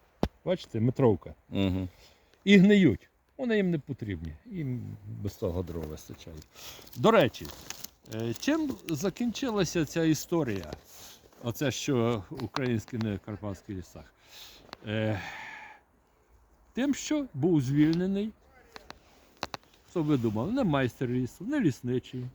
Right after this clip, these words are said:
Speaker 2: Мгм.
Speaker 1: ніхто, а голова райдержадміністрації, в якого я був, е, ем, радником,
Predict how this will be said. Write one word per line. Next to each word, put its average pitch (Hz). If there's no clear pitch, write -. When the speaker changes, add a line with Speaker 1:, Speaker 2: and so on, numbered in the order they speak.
Speaker 2:
Мгм. 101
Speaker 1:
ніхто, 277
а 175
голова 139
райдержадміністрації, 147
в 101
якого 156
я 151
був, 117
е, 101
ем, 85
радником, 160